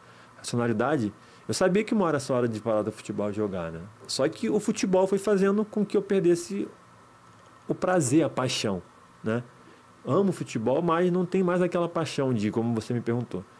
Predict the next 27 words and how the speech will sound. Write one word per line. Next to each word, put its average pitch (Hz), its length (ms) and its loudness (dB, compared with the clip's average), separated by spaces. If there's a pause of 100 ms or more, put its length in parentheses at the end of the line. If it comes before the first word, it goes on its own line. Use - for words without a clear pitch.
(160)
assistir - 380 -6
futebol 107 440 -2
todos 107 260 -2
os 98 80 -2
momentos. 104 380 -2
Não 110 120 -2
consigo 139 380 -2
assistir - 280 -4
futebol 90 380 -6
todos 92 180 -6
os 92 80 -4
momentos. 90 400 -6 (640)
"Ah, 117 100 -2
Rafael 107 280 -2
tá 113 100 -4
sendo 113 260 -2
crítico 110 320 -2
demais." 95 280 -2
Não 104 80 -2
sou 135 160 -4
crítico 123 400 0
demais. 95 320 -2 (460)
É 107 80 -2
que - 80 -6
o - 20 -4
futebol 117 340 0
mudou 139 420 0